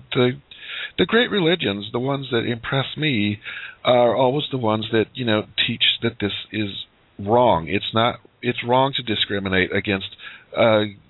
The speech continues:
another group of your fellow human beings. And, um, so that's one of the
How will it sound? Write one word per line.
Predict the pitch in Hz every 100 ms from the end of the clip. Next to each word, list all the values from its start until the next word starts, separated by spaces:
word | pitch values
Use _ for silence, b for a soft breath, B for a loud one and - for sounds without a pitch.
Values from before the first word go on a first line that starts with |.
| _
another | 127 117 113
group | 107 101 -
of | 104 98
your | 98 95 92 _ -
fellow | 120 98 95 - -
human | 104 92
beings. | 92 131 127 104 92 92 - B B B B B _
And, | 127 127 120 113 110 98 98 101 113
um, | 107 98 101 101 107 _ -
so | 113 127
that's | 185 247 -
one | 127 123 123
of | 123 120 120 120 - - _ _ _ -
the | 135